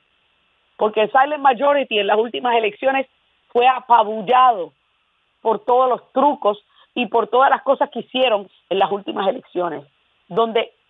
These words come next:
con todas las investigaciones nos hemos dado cuenta que interfirieron con el tema de Hunter Biden, que hicieron la cosecha de papeletas y que de alguna manera u otra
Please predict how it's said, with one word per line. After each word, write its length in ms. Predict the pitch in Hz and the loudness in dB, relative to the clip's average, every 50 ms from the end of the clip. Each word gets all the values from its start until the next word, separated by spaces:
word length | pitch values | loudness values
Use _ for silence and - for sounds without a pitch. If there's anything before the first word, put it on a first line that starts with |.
| _ _ - | _ _ -4
con 200 | 202 208 202 - | -2 -2 -2 0
todas 220 | - 277 302 320 | 2 2 2 2
las 100 | 330 330 | 2 0
investigaciones 600 | 330 269 277 - - - 240 226 - 311 302 285 247 | -2 -2 -4 -4 -2 -2 -2 -2 0 0 0 2 2
nos 140 | 214 208 214 | 2 0 0
hemos 200 | 233 254 247 214 | 0 0 0 0
dado 220 | 247 233 233 240 - 269 | -2 -2 -2 -4 -8 -8
cuenta 320 | 262 277 277 240 247 240 | -8 -6 -6 -6 -8 -8
que 80 | 240 196 | -8 -12
interfirieron 800 | 185 - 175 160 - - - 175 175 208 240 285 330 349 359 - _ _ _ _ _ _ _ _ _ _ | -14 -14 -14 -14 -14 -16 -14 -8 -4 -2 0 2 0 0 -2 -6 _ _ _ _ _ _ _ _ _ _
con 180 | - 247 254 254 | -2 -2 -2 -2
el 80 | 240 226 | -2 -2
tema 200 | 269 277 285 269 | 0 2 2 2
de 100 | 262 233 | 2 2
Hunter 280 | 240 262 247 254 269 | 0 -2 -2 -2 0
Biden, 460 | 220 220 220 196 202 208 220 247 262 - _ _ _ _ _ _ _ _ _ | 2 2 2 0 0 -4 -8 -10 -12 -16 _ _ _ _ _ _ _ _ _
que 240 | - 233 226 220 226 - | -4 -2 -2 -2 -4 -8
hicieron 440 | 320 208 - - - 247 262 311 339 | -12 -12 -12 -6 -2 0 2 4 4
la 100 | 330 294 | 4 2
cosecha 460 | - 254 226 - - 254 254 320 294 | 2 0 -4 -2 -2 -2 0 0 2
de 100 | 294 294 | 2 2
papeletas 680 | - 294 294 294 320 294 269 240 233 226 262 277 320 311 _ _ _ _ _ _ _ _ _ _ _ _ _ _ _ _ _ _ _ _ _ _ | 4 2 2 2 2 -2 -2 -2 -2 0 2 0 0 0 _ _ _ _ _ _ _ _ _ _ _ _ _ _ _ _ _ _ _ _ _ _
y 160 | 285 277 220 | -6 -4 -2
que 120 | - 285 262 | -2 -2 0
de 100 | 262 247 | 0 0
alguna 360 | 247 220 277 330 370 381 370 | -2 -2 -2 -2 0 2 2
manera 400 | 349 330 311 302 330 339 330 311 | 4 4 2 2 2 2 2 2
u 80 | 311 320 320 349 339 | 2 2 0 0 -2
otra 260 | - 254 214 - | -2 -2 -2 -2